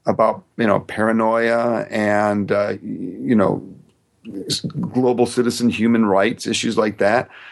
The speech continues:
um, and just Cold War strategy. Uh,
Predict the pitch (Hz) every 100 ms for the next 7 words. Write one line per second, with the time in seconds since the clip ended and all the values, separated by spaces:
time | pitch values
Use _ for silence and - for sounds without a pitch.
0 | - - 110 107 104 107 127 123 127 123
1 | - - 120 120 107 113 101 107 98 107
2 | 113 147 156 _ _ - - _ - -
3 | 95 95 98